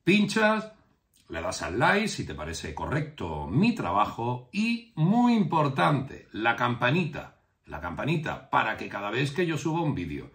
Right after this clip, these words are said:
cada vez que yo comience un directo, la plataforma YouTube os pueda avisar. Es muy, muy, muy importante. Dicho esto, bueno, y daros las gracias de antemano. Dicho esto, revolución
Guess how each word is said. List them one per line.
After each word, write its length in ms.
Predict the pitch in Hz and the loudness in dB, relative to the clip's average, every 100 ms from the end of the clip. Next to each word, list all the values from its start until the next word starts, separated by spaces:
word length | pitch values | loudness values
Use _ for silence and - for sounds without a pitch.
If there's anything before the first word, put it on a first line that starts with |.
| _ - _ | _ -20 _
cada 260 | - 123 113 | 0 2 2
vez 200 | 131 151 | 0 -2
que 160 | 147 | -2
yo 300 | 107 120 139 | 0 -2 -2
comience 520 | - 95 107 123 127 147 | -4 -2 0 0 0 0
un 120 | 147 | 0
directo, 580 | 139 101 - - 151 - | 0 -2 -4 -8 -8 -6
la 260 | 101 92 85 | -4 -4 -4
plataforma 640 | 82 78 - 95 120 143 | -8 -10 -12 -6 -2 -2
YouTube 540 | 101 85 110 147 - - _ _ - | -2 0 2 2 -2 -16 _ _ -6
os 200 | 101 - | -6 -6
pueda 680 | - 127 139 170 196 - _ | 0 2 4 2 -2 -8 _
avisar. 600 | 92 76 - 80 - - _ _ _ _ _ - | -6 -6 -6 -8 -10 -14 _ _ _ _ _ -4
Es 360 | - 139 - | 0 0 -2
muy, 540 | 110 143 233 285 277 - | 2 6 8 6 4 0
muy, 440 | 131 180 202 202 | 2 4 2 0
muy 340 | 123 131 160 143 | 0 4 6 4
importante. 800 | 110 92 78 87 76 69 67 - _ _ _ - | 0 -4 -8 -8 -8 -8 -12 -18 _ _ _ 0
Dicho 460 | 160 254 254 233 | 4 6 6 6
esto, 360 | 233 - - 90 | 6 4 -2 -4
bueno, 300 | 123 117 - - | -2 -2 -6 -12
y 80 | |
daros 260 | 78 87 101 | -10 -2 0
las 140 | 90 | 0
gracias 520 | 80 78 - - - _ - | -2 -8 -12 -18 -20 _ -12
de 120 | 82 | -8
antemano. 500 | 80 73 71 69 64 - - - - | -6 -6 -8 -8 -12 -18 -20 -20 -2
Dicho 460 | 135 202 - 202 160 | 2 4 4 4 4
esto, 540 | - - - - _ _ _ _ _ _ _ _ _ _ _ | 4 -2 -12 -14 _ _ _ _ _ _ _ _ _ _ _
revolución 1080 | 98 123 156 175 185 165 - 214 139 85 - | -2 6 8 10 10 8 8 6 6 4 -6